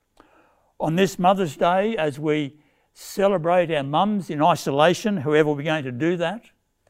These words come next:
as we celebrate the fact that Good Shepherd is our Saviour and he walks with us and he guides us and he leads us, may we together know the Good Shepherd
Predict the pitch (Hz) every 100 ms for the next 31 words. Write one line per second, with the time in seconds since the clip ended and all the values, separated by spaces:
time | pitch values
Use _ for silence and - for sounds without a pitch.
0 | _ _ _ _ _ _ - - 151 156
1 | 202 - - 220 220 185 190 196 - -
2 | 196 190 - 147 147 208 - 202 190 208
3 | 190 175 180 143 143 131 - - 190 190
4 | 190 185 175 - _ _ - 175 143 120
5 | 160 214 - 214 156 190 196 - 151 123
6 | 117 160 190 190 196 190 170 269 185 170
7 | 185 123 120 117 113 117 - _ _ _
8 | _ _ _ _ - 165 151 135 143 208
9 | 214 220 214 _ 175 131 175 190 175 160
10 | 156 143 113 104 147 _ _ _ _ _
11 | _ _ _ _ _ _ - 113 139 180
12 | - 175 - 123 110